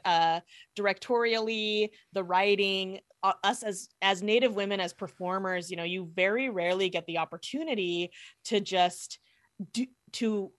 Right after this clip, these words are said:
utilize all of your skills as a performer. And in that episode, we have Tamara Podemski, who was on Broadway. She was a Maureen in the Broadway production of Rent in the nineties. Um, she's an incredible performer and vocalist. Um, you know,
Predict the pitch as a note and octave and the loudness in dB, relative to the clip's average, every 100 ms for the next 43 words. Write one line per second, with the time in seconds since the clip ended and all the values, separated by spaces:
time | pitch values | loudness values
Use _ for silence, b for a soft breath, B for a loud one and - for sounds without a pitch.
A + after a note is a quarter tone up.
0 | - F3+ A#3+ D4+ C#4 B3 G#3+ - F3 G3 | -14 0 2 2 2 0 0 2 4 4
1 | G3 F3 E3 - E3 D#3+ E3+ D#3 E3 - | 2 -2 -8 -8 -4 -2 -2 -4 -8 -10
2 | D#3+ E3+ D#3+ C#3+ B2+ B B B - C4 | -10 -6 -8 -8 -14 B B B 0 0
3 | C4 _ D#4+ A#4+ F4 B3+ C4+ D4 A#3 G3+ | -2 _ -4 0 0 2 0 0 -2 0
4 | G#3+ G3 F#3 - _ - A3 A#3 D#4+ - | 0 -2 -4 -10 _ -6 -2 0 0 0
5 | A3+ G#3+ - G#3+ G#3 G#3+ G3 G3+ G#3+ F3+ | 0 0 -2 -6 -2 -2 -2 -2 -2 2
6 | E3+ F3+ D#3 D3+ - G3 G3 G3+ F#3+ F#3+ | 4 4 0 -4 -2 -2 0 -2 -2 -2
7 | F#3+ A3 A3+ G3 F#3+ - _ - F3 F3+ | 0 0 0 -2 -4 -10 _ -2 0 2
8 | F#3+ F3+ F3 _ _ - F3 - F#3+ E3+ | 0 0 -2 _ _ -6 -4 -4 -8 -8
9 | D#3+ D3 - - B B B F#3 F#3+ F#3 | -10 -10 -10 -16 B B B -2 -2 -2
10 | D#3 D#3+ E3 E3+ F3 B B - F3+ F3+ | -4 -6 -4 -4 -6 B B -6 -2 0
11 | F3 - - B3 C#4 A#3 - F3+ G3 G3+ | -2 -4 -6 -4 -4 -6 0 0 2 0
12 | F#3+ - F3+ E3+ E3+ E3+ D#3 F#3+ C4+ C4 | -2 -6 -8 -4 -4 -4 -2 0 0 2
13 | B3 A#3 B3+ - B B - F#3+ F3+ F3 | 0 0 -2 -12 B B -6 0 0 0
14 | E3+ - - F#3+ F3+ E3 | -4 -10 -10 -4 -2 -4